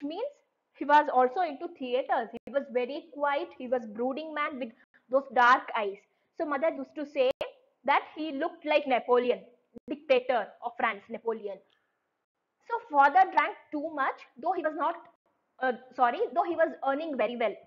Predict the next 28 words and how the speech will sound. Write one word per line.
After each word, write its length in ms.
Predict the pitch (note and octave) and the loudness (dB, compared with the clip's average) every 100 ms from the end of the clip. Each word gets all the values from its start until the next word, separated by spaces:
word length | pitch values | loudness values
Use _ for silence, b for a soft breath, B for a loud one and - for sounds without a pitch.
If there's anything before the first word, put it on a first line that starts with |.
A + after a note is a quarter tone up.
| _ | _
Father 200 | C#4 C4+ | 0 0
was 140 | D4+ D#4+ - C4+ | 2 0 0 0
earning 300 | C4+ E4 B3+ | 0 0 0
very 240 | A#3 D4 | 2 2
well, 220 | A#3+ A#3+ B4+ - _ _ | 4 4 4 -4 _ _
but 140 | A#3+ F4+ - | 0 0 2
he 80 | |
had 200 | F4 B3 | 4 4
a 60 | D#4 - | 4 4
problem. 300 | F4+ C4 A3+ | 4 4 0
What 160 | A#3+ | -2
is 100 | D4 C4+ | 0 2
that? 140 | D#4 - | 2 0
Excessive 680 | A#3 - _ C#4+ C#4 C#4 G3+ | -6 -10 _ -4 -4 -6 -6
drinking. 400 | A3 G3+ G3+ G3+ _ b b - | -8 -6 -10 -10 _ b b 0
So 180 | G4+ D4+ | 0 0
this 120 | G4 G4+ | -4 -4
excessive 520 | C4+ - D#4+ E4 E4+ B3 | -6 -2 -2 0 0 2
drinking 400 | C4 C4 G4 B4 | 0 0 -2 -2
was 160 | E4+ D4+ | -2 -2
the 80 | C#4 - | -6 -2
cause 220 | B3+ B3 B3 | 2 4 2
of 80 | C4+ A3+ | -2 0
their 140 | D#4+ A#4 | -2 0
separation. 580 | A#3+ - G3+ G3+ - F3+ _ _ _ _ _ _ _ _ _ _ _ _ _ _ _ _ _ _ _ _ B B B3 | -2 -2 -10 -10 -12 -14 _ _ _ _ _ _ _ _ _ _ _ _ _ _ _ _ _ _ _ _ B B 12
Before 340 | E4+ G4 A4+ C#5 - - | 12 12 12 12 8 4
marrying 420 | C4+ C4+ D#4 C#4+ - A#4+ | 8 8 6 0 -4 -2
Chaplin's 400 | - A#3+ C#4 D4+ | 2 2 0 -8